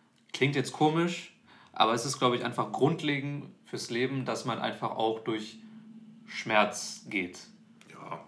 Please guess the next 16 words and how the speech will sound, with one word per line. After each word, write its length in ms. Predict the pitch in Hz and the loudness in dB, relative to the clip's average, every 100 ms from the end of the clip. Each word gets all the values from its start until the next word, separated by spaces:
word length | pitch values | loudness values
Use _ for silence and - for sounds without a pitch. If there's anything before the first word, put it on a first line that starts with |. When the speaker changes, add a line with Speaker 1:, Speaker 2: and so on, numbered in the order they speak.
| - - | -14 -4
Speaker 1:
Und 420 | 120 117 - - - _ _ _ _ | -2 -2 -6 -8 -14 _ _ _ _
dass 200 | - - | -10 -6
man 220 | 120 117 | -2 -2
irgendwie 240 | 117 117 110 | -2 -2 -2
schaut, 500 | - 123 127 127 - - _ _ | 4 6 6 2 -6 -18 _ _
wie 300 | - 135 123 | -14 -10 -6
man 160 | 120 107 | -4 -2
damit, 300 | 107 104 107 - - - - - | -2 -4 -8 -14 -16 -18 -18 -14
äh, 220 | - - | -12 -8
umgeht 460 | - 143 147 135 127 | -2 0 2 2 2
und 120 | 117 | 0
so 140 | 107 | -2
weiter. 300 | 107 110 113 | 0 2 2
Und 80 | 113 | 0
ich 100 | 107 | -2
glaub, 260 | - 107 | -4 -6